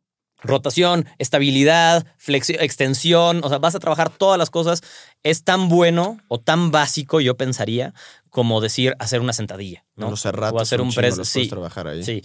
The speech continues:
Speaker 1: Va de la mano de lo que tú decías, ¿no? O sea, que hay, eh, están los serratos, está la espalda, vas a trabajar el core
Speaker 2: Ujú.
Speaker 1: completito porque tienes que tener una coordinación neuromuscular en cómo vas activando los músculos para
Speaker 2: Estabilidad
Speaker 1: hacerlo
Speaker 2: de
Speaker 1: bien.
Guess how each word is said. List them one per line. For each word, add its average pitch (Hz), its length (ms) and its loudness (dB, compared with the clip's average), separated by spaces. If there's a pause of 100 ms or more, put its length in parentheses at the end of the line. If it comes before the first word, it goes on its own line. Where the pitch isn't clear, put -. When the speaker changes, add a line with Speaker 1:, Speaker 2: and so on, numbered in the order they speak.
(280)
Speaker 1:
Va 147 200 2
de 175 80 4
la 151 100 2
mano 147 260 0
de 123 80 -4
lo 120 80 0
que 120 80 -4
tú 139 80 0
decías, 120 420 0
¿no? 123 280 2
O 139 80 0
sea, 117 100 -4
que 104 140 -8
hay, 120 140 -4 (100)
eh, 113 160 -8
están 107 240 -6
los 104 100 -8
serratos, 160 420 0
está 117 180 -4
la 104 60 -4
espalda, 143 580 0 (200)
vas - 200 -2
a 139 40 -10
trabajar 123 300 0
el 120 240 -2
core 135 500 4 (140)
Speaker 2:
Ujú. 127 100 -12
Speaker 1:
completito 127 720 0
porque 117 320 -4
tienes 127 320 -4
que 131 120 -4
tener 117 300 0
una 120 260 -2 (240)
coordinación 139 1300 0 (340)
neuromuscular 127 800 0
en 135 100 -2
cómo 135 200 0
vas 127 180 2
activando 123 400 -2
los 113 160 -2
músculos 127 400 -2
para 120 160 2
Speaker 2:
Estabilidad 123 280 2
Speaker 1:
hacerlo 120 200 4
Speaker 2:
de 135 60 6
Speaker 1:
bien. 143 160 4